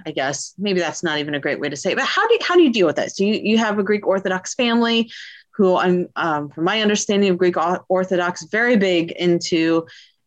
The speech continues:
into holidays and things like that. And I, I mean, we live in very much a Christian society in so many ways. How do you navigate that? Do you celebrate with them, or you're like, "Nope, I'm sticking to my pagan traditions and, and that's it"? How do you navigate that?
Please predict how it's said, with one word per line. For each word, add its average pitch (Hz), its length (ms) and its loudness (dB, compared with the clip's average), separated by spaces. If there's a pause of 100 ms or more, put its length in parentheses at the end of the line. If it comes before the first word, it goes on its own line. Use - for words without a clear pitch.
(120)
into 180 260 0
holidays 165 560 0
and 165 120 -2
things 165 180 0
like 156 160 -2
that. 165 420 0
And 156 220 -2
I, 160 220 -2
I 165 40 0
mean, 165 180 2
we 160 80 2
live 175 220 0
in 165 280 2
very 170 200 -2
much 165 260 0
a 170 40 -8
Christian - 380 -4
society 220 580 0
in 208 180 2
so 202 200 -2
many 196 200 2
ways. 190 380 2 (360)
How 311 240 0
do 392 100 8
you 302 160 6
navigate 208 760 0 (220)
that? 139 340 -4
Do 180 140 -2
you 170 400 6 (100)
celebrate 226 760 0
with 294 260 0
them, 294 460 0
or 165 480 0 (380)
you're 170 100 0
like, 165 240 0
"Nope, 202 480 4
I'm 165 260 -2
sticking - 580 -2
to 226 60 4
my 214 140 2
pagan 226 340 2
traditions 220 580 0
and, 196 180 -2
and 185 160 0
that's 180 260 -6
it"? 156 140 -2
How 240 180 -2
do 247 60 2
you 214 120 4
navigate 160 540 -2
that? 120 180 -16